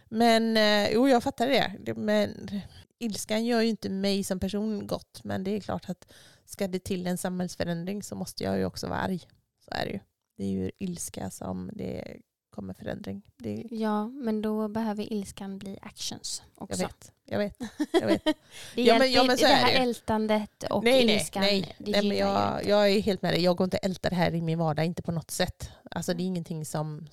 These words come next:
Speaker 1: som fyller mig till vardags, men, eh, det är klart att det någonstans finns en frustration där. Och då, ju, samma det här som du säger då, att då har du gått ner till åttio procent i arbetstid för att klara av det.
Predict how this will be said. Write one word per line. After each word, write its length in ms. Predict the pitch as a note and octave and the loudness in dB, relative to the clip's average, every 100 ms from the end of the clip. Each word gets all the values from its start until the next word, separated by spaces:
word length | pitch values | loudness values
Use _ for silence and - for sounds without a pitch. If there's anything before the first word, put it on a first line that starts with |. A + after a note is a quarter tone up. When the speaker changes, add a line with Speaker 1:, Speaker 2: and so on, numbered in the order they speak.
| - | -18
Speaker 1:
som 260 | - E3 E3 | -8 -8 -4
fyller 240 | F3+ E3 | -4 -4
mig 240 | E3+ E3 D#3 | -2 -4 -4
till 120 | F#3 | -4
vardags, 500 | F3+ E3+ G#3 - - | -2 0 -2 -2 -8
men, 380 | F#3 F3 E3 E3 | -6 -6 -6 -6
eh, 200 | F3+ F#3+ | -6 -6
det 180 | F#3+ F3+ | -6 -8
är 40 | |
klart 320 | - G3 F3+ | -8 -10 -8
att 80 | F3+ | -6
det 100 | F3 | -6
någonstans 480 | F3 F3 - F3 - | -6 -8 -6 -10 -10
finns 340 | - F3 D#3+ | -8 -8 -6
en 100 | F3 | -8
frustration 560 | - - - F3+ A3 G#3 | -8 -10 -8 -6 -2 0
där. 180 | F3+ - | 0 0
Och 140 | F#3 | 0
då, 160 | F3+ F3 - - - - | 0 0 -4 -20 -20 -2
ju, 180 | G#3+ - | -2 0
samma 320 | - G#3 F#3 | 0 2 2
det 60 | F#3 | 2
här 160 | F3+ | 2
som 160 | - F3 | 0 0
du 140 | E3+ | 0
säger 260 | G3+ G3 F3+ | 2 2 4
då, 60 | |
att 160 | E3 D#3+ | 4 4
då 80 | F3+ | 2
har 80 | F3+ | 4
du 160 | F#3 | 4
gått 220 | F3+ F3 | 2 -2
ner 200 | F3 E3+ | -2 -4
till 160 | E3 F3 - | -2 -4 -4
åttio 240 | - F#3+ | -10 -4
procent 400 | G3+ G#3 G3 E3 | -2 2 0 0
i 40 | F3+ | -2
arbetstid 460 | F3 F3 - F3+ | -4 -6 -8 -10
för 160 | - F3+ | -8 -6
att 120 | F3 | -4
klara 260 | - F3+ D#3 | -2 0 0
av 160 | D#3 | 2
det. 140 | F3+ | 0